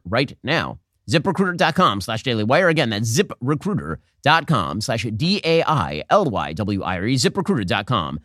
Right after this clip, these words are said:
slash dailywire. Well, meanwhile, the White House is focused in on the things that truly,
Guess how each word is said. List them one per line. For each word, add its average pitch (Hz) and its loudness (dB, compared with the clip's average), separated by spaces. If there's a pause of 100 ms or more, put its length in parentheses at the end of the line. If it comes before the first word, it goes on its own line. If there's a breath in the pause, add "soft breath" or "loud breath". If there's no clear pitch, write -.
(120)
slash 120 0
dailywire. 104 0 (540)
Well, 139 4
meanwhile, 214 6
the 160 2
White 202 4
House 175 0
is 139 0
focused 180 0
in 156 2
on 120 0
the 117 -2
things 175 0
that 131 -2
truly, 202 2